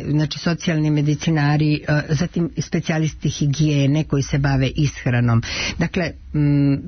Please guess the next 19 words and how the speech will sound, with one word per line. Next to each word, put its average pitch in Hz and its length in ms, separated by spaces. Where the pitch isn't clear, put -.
medicina 151 840
obiluje 208 500
velikim 247 480
brojem 208 280
specijalnosti 180 1120
i 190 100
svi 226 200
se 240 180
oni 208 220
bave 196 400
određenim, 185 840
ovaj, 156 500
e, 151 480
em, 147 360
e, 143 260
preventivnim 185 800
merama 202 520
da 151 140
se - 180